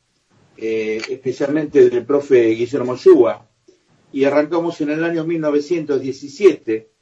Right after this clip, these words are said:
Boca empata con Estudiantes de La Plata cero a cero. Mil novecientos veintitrés, Boca le gana a Nueva Chicago cuatro a uno. En mil novecientos veintiocho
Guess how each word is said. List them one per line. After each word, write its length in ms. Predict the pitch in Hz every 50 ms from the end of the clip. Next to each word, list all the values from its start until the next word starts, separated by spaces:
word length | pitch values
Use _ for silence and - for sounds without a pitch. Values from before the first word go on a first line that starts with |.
| _ _ _
Boca 220 | 131 135 135 135
empata 320 | 131 - 160 151 143 139 127
con 120 | 127 123
Estudiantes 380 | 120 - 135 143 143 139 139 131
de 60 | 123
La 120 | - -
Plata 240 | 139 139 131 123 120
cero 200 | 110 - 131 120
a 40 | 120
cero. 380 | - - 151 127 - 101 - _ _ _ _ _ _ _ _ _ _ _ _ _ -
Mil 200 | 147 156 160 156
novecientos 300 | 160 160 156 151 147 139
veintitrés, 600 | 135 139 135 - 147 147 156 165 151 135 120 110
Boca 220 | 131 131 - -
le 100 | 120 123
gana 240 | 120 139 135 131 127
a 40 | 120
Nueva 280 | 123 135 139 131 123 107
Chicago 560 | - 127 117 - 147 143 139 131 117 - -
cuatro 300 | - 139 131 - 120 127
a 40 | - - - 151 - - 127
uno. 300 | 117 110 - - _ _ _ _ _ _ _ _ _ _ _ _ _ _ _ _ _ _ _ _ _ _ _ - - - - _
En 540 | - 147 135 135 135 135 135 131 131 139 139 151
mil 120 | 160 165
novecientos 300 | 160 170 170 165 165 156
veintiocho 800 | 147 147 147 147 151 180 170 147 - - - 131 123 120 -